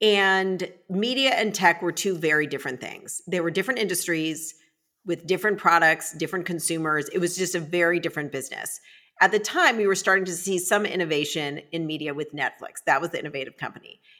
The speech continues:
And we saw the first inklings of media tech intersection when Google bought YouTube, which I think was two thousand six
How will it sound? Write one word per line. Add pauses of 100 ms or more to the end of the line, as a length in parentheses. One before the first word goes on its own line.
(120)
And
we
saw
the
first
inklings
of
media
tech
intersection (300)
when
Google
bought
YouTube, (320)
which
I
think
was
two
thousand
six